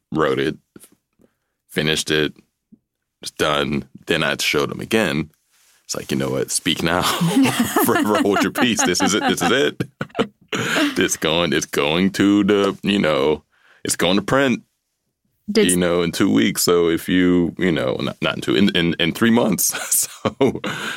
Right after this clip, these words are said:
Speaker 1: you know, if you, you know, if you have any reservations, you know, voice them now. And I, and I, I understand. I'll make whatever edits I need to. And,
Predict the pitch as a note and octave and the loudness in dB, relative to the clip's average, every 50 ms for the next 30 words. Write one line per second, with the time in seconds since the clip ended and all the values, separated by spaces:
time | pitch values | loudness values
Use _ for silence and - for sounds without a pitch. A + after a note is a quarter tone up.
0 | - - - G#2 G2+ F#2+ F2 E2+ D#2+ - D2+ E2+ F2 - - F2 F2 F2 F2 F2+ | -6 -2 0 2 4 4 4 2 2 2 2 0 0 -2 -2 0 0 2 2 0
1 | E2+ D#2 - - E2 E2 D2+ D2 C#2+ C#2+ C#2+ C#2+ - D#2+ D#2+ F2 F2 F2 F2+ F#2 | 0 -2 -2 -2 -2 0 0 0 2 0 0 0 0 0 0 2 2 2 2 2
2 | F#2 F#2 F2 E2+ F2+ E2+ D#2 E2+ F2 F2+ F#2 F2 - D#2 D#2 D2 D2 D2 - - | 4 4 4 4 2 2 0 0 2 2 2 0 0 0 0 0 -2 -2 -4 -6
3 | - - - C#2+ D2 D2 D2 D#2+ D#2+ F2+ - - - - E2 D#2 B1 - - - | -8 -4 -2 -2 0 0 0 0 0 0 0 -2 -4 -2 -2 -2 -2 -4 -8 -10
4 | - - - E2 D#2+ D2+ C2 - D2+ D2 - - - C2+ C2+ C#2 - - - - | -10 -8 -4 -2 -2 0 0 0 -2 -4 -4 -4 -6 -4 -4 -4 -6 -10 -14 -10
5 | - B1+ - - - B1+ - - - - - - F#2+ G2 G2+ F#2+ F2+ - - - | -6 -6 -6 -4 -4 -6 -8 -8 -8 -4 -2 0 0 2 0 0 -2 -4 -6 -6
6 | - - F2+ - - _ _ _ _ - - _ - - - - - C#2+ B1+ B1+ | -6 -6 -8 -8 -10 _ _ _ _ -20 -20 _ -10 -10 -6 -2 -2 -2 0 0
7 | C#2 - - E2 F2 F2+ - - D#2 D#2 D#2+ E2+ F2+ - - F2 F2 - D2 E2 | 0 0 0 0 -2 -2 -4 -4 -4 -2 -2 -2 -2 0 2 2 2 2 2 0
8 | D#2+ D#2 D#2 D2 C#2+ | 0 0 0 -2 -4